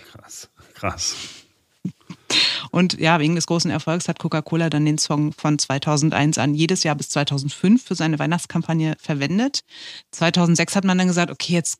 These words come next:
Speaker 2: kann man auch mal was Neues nehmen, lass mal hier diese Sarah Connor was singen, die hat dann The Best Side of Life, äh, gesungen.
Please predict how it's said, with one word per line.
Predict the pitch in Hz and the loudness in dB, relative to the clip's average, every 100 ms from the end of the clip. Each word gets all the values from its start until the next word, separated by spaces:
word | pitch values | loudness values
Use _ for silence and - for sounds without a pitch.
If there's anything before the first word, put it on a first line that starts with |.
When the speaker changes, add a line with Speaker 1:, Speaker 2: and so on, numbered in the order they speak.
| _ | _
Speaker 2:
kann | - - | -6 -2
man | 185 165 | 0 0
auch | |
mal | 160 143 | 2 2
was | 139 | 2
Neues | 165 175 240 - | 0 2 2 2
nehmen, | 220 214 | 2 4
lass | 190 180 | 2 2
mal | 190 | 2
hier | 180 175 | 2 2
diese | 160 156 | 0 0
Sarah | - 156 147 | 0 2 2
Connor | - 208 226 | 2 4 4
was | 208 - | 2 0
singen, | 202 208 | 2 4
die | 170 | 4
hat | 165 | 4
dann | 165 165 | 4 2
The | 147 | 2
Best | 160 - - | 0 -2 0
Side | 160 156 | 0 0
of | 147 | 0
Life, | 143 185 - - | 0 0 -4 -4
äh, | 190 185 190 | -2 0 0
gesungen. | 190 185 196 226 | 0 0 2 2